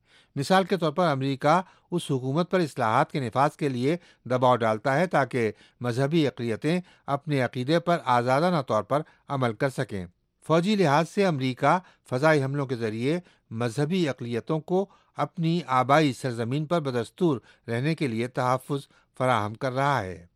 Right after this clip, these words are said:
امریکہ شام اور عراق کے شہریوں کے لیے انسانی ہمدردی کی امداد کی فراہمی جاری رکھے ہوئے ہے، جس میں پناہ گزین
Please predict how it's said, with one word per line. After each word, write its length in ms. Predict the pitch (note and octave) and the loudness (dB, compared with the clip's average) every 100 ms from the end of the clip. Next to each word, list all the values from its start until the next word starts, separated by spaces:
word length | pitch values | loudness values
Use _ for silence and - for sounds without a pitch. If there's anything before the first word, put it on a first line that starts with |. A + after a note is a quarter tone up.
| _ _ _ | _ _ _
امریکہ 560 | C#3+ E3+ G3+ F3+ G3+ F#3+ | -2 0 0 2 2 2
شام 400 | - E3 F#3 F#3 | 2 4 4 4
اور 120 | E3 | 2
عراق 300 | D3 D#3 - | 2 2 0
کے 100 | E3 | -4
شہریوں 400 | C3+ A#2 D3 E3+ | -4 -2 -2 -2
کے 100 | E3+ | -2
لیے 320 | D3+ D#3 F3 - - _ | 0 0 0 -4 -20 _
انسانی 600 | C#3 C#3+ D#3 D#3 E3+ C#3 | -6 -2 2 2 2 0
ہمدردی 400 | B2 B2 C3+ E3+ | -2 -2 -2 -2
کی 200 | - C3+ | -4 -6
امداد 300 | A2+ B2 C#3+ | -2 0 0
کی 260 | - F3+ F3+ - _ - | 0 -6 -6 -8 _ -4
فراہمی 560 | C3 C3 D3 D#3 E3+ C3+ | 0 0 0 -2 -4 -6
جاری 280 | B2 A#2+ A#2+ | -2 -2 0
رکھے 260 | C3+ - A#2+ | -4 -4 -6
ہوئے 320 | A#2 C#3+ G#2 | -2 -2 -2
ہے، 160 | F2 F2 _ _ _ | -6 -12 _ _ _
جس 220 | C3+ C#3 | -10 -6
میں 120 | D#3+ D#3+ | -4 -4
پناہ 300 | D#3 C3+ A#2+ | -2 -2 -4
گزین 360 | A#2 C3 E3 | -4 -4 -4